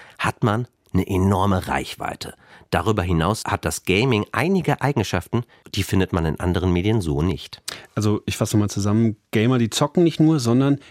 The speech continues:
Speaker 2: die nutzen auch viele soziale Medien und tauschen sich darüber aus. Und du hast jetzt gerade gesagt, es gibt da Eigenschaften, die wir bei anderen Medien nicht sehen. Was meinst du damit?
Speaker 1: Also vor allem sind das,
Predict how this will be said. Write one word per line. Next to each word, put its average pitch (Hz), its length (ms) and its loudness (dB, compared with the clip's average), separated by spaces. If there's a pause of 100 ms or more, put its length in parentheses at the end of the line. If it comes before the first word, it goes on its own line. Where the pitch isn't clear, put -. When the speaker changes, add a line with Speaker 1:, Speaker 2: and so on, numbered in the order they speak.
(140)
Speaker 2:
die 113 60 4
nutzen 123 340 4
auch 110 100 -4
viele 143 260 0
soziale 117 380 -2
Medien 117 400 2
und 104 160 -4
tauschen 110 260 -2
sich 101 120 -4
darüber 104 340 -4
aus. 92 180 -8
Und 104 100 -2
du 107 40 0
hast 110 120 -4
jetzt 120 160 -4
gerade 107 160 -4
gesagt, 104 280 -4
es - 180 -6
gibt - 220 -6
da 107 200 0 (280)
Eigenschaften, 117 560 0
die 113 80 2
wir 113 60 2
bei 104 100 2
anderen 110 240 2
Medien 107 260 4
nicht 127 180 2
sehen. 131 340 2
Was 131 260 -4
meinst 113 300 2
du 151 40 0
damit? 143 320 0 (420)
Speaker 1:
Also 120 300 0
vor - 340 -4
allem 135 420 2
sind 110 320 0
das, 113 340 -2